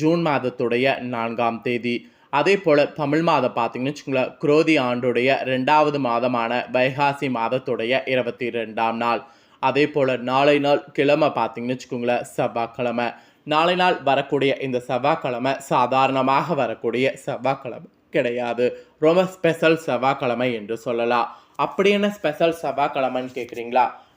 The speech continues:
நாளைய செவ்வாய்க்கிழமை பார்த்தீங்கன்னு வச்சுக்கோங்களேன், மிக மிக முக்கியமான இரண்டு திதிகளானது வருது. நாளைய செவ்வாய்க்கிழமை மகா பிரதோஷமானது வருது, மகா மாசி சிவராத்திரி வருது,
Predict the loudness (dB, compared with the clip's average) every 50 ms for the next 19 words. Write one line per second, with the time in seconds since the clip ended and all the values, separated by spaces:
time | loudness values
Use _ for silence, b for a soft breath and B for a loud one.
0 | _ -6 -4 -2 0 2 4 4 4 2 2 0 -2 0 2 2 2 2 2 2
1 | 2 2 2 0 -2 -2 -2 -4 -4 -4 -4 -2 -2 -2 -2 -4 -6 -6 -2 0
2 | 0 0 0 -2 -4 -2 -2 0 2 2 2 4 4 4 4 2 2 0 -2 -2
3 | -2 -2 -2 -2 0 2 2 4 4 2 2 2 2 0 0 0 0 2 2 2
4 | 2 2 2 0 0 -2 -2 0 2 4 4 4 4 2 0 -2 -2 -2 -2 0
5 | 2 2 4 4 4 4 4 2 2 B B B B B B _ 0 2 4 4
6 | 6 6 4 4 2 0 -2 0 2 2 2 2 0 0 0 2 2 2 4 2
7 | 2 0 -2 -6 -16 _ _ -2 0 0 0 2 2 2 4 4 2 2 2 0
8 | 0 2 4 4 4 4 4 2 0 2 2 0 0 0 0 0 0 0 0 2
9 | 2 2 2 2 B B B B _ -2 0 0 0 0 0 2 2 2 2 0
10 | -2 -2 -2 0 0 0 0 0 0 0 0 0 -2 -2 0 2 2 2 2 0
11 | 0 -2 -2 -2 -2 0 0 0 0 2 2 0